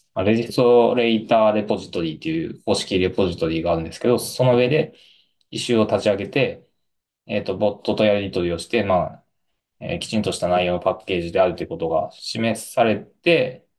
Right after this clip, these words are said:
アクセプトみたいな方式なので、えー、まんまバイオコンダクターとか、ジョスとか、そういう、まあ、この回で紹介したような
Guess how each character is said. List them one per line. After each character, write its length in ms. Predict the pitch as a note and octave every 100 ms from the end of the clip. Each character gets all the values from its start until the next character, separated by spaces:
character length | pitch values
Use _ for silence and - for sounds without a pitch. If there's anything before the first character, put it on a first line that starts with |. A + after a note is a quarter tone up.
| _ _ _ _ _
ア 120 | - -
ク 80 | -
セ 120 | F2+
プ 100 | -
ト 120 | D#2+
み 120 | D2+ D2
た 100 | -
い 60 |
な 160 | D2 - _ _
方 100 | F2+
式 200 | - E2+
な 120 | E2 D#2
の 120 | C#2
で、 80 | G#2 - -
え 120 | F#2+
ー、 20 |
ま 140 | F#2 A2
ん 60 |
ま 120 | A2+ G#2+
バ 140 | G#2
イ 40 |
オ 60 | G2+
コ 140 | G2+
ン 40 | G2
ダ 120 | F#2+
ク 100 | -
タ 140 | E2
ー 20 | D#2+
と 80 |
か、 200 | E2 - -
ジ 200 | F#2 F2+
ョ 40 | F2+
ス 300 | - G2+ F#2
と 140 | F#2+
か、 260 | - - -
そ 140 | - G2
う 20 |
い 200 | F#2 F2+
う、 120 | - _ _ _ _ _ _ _ _ _
ま 100 | -
あ、 20 |
こ 120 | -
の 100 | G#2
回 200 | - A2
で 80 | E2+
紹 180 | C#2+ G2
介 120 | F2+
し 60 | E2+
た 80 | F2
よ 60 |
う 20 | D#2
な 180 | D2+